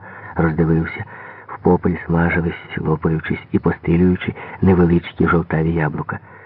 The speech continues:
"Це ми он там у саду навишукували", указав на дерева за пагорбом отой, що поступався місцем Миколі. "Чи не верховода тут?"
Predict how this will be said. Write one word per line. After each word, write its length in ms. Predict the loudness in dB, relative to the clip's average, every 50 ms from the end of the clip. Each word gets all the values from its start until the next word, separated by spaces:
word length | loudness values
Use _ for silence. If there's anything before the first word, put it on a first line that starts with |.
| -20 -8 0 4
"Це 80 | 6
ми 100 | 8 8
он 140 | 8 6 6
там 220 | 6 6 6 8 8
у 100 | 6 6
саду 340 | 6 4 6 6 6 6 4 0 -16 -16 -18 -10 -2 2
навишукували", 720 | 4 6 6 6 4 2 0 0 0 -2 -4 -2 -4 -6 -8 -10 -8
указав 500 | -4 0 2 2 4 4 4 4 2 2 0
на 120 | 0 2
дерева 440 | 4 4 4 6 6 6 6 4 4 2
за 80 | 0 -2
пагорбом 640 | 0 2 2 2 2 2 2 2 2 2 2 0 0
отой, 420 | -2 -4 -2 2 4 4 4 4 2 -2 -16 -20 -20 -16 -14
що 220 | -12 -6 -2 -2
поступався 580 | 0 0 0 -2 -2 0 2 2 2 2 0 0
місцем 440 | 2 2 2 0 -2 0 2 2 4
Миколі. 500 | 2 2 0 2 0 2 2 0 -2 -6 -12 -18 -20 -20 -20 _ -4
"Чи 140 | 0 2
не 60 | 4 6
верховода 600 | 6 4 4 4 4 6 6 6 6 4 2 0
тут?" 300 | -2 -2 -4 -4 -4